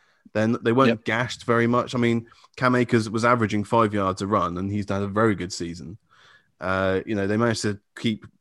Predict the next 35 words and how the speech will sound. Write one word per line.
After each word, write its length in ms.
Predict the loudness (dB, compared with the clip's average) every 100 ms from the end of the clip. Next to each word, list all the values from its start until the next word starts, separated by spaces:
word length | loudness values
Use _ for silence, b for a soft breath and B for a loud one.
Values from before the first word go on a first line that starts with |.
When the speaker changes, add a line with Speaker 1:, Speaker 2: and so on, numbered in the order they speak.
| 0
Speaker 1:
Robert 240 | 0 2
Woods 220 | 2 0
to 100 | 2
under 140 | 0 0
fifty 320 | 0 -2 -2
yards. 680 | 0 2 2 2 0 -4 -10
You 80 | -4
know, 180 | -4 -4 -8 _ _ _ _ _
Van 240 | 0 2 2
Jefferson 480 | 0 0 -2 -2
was 260 | -2 -2 -6 -16 -8
doing 200 | 0 2
the 60 | 4
most 240 | 2 2
damage 280 | 0 -2 -4
in 60 | -6
the 60 | -4
second 300 | -4 -4 -8
half 260 | -8 -12 -14 -12
as 120 | -8
the 100 | -4
rookie 360 | -4 -6 -12 -14 _ -6
wide 200 | -4 -4
receiver 340 | -4 -4 -6
for 120 | -6
the 100 | -4
Rams. 360 | -2 -2 -4 -12 _ _ _ _ _
They 100 | -2
just 160 | 0 0
seem 100 | 0
to 80 | 0
have 120 | -2
it 80 | 0
under 220 | 2 0
control. 580 | 0 -4 -2 -2 -4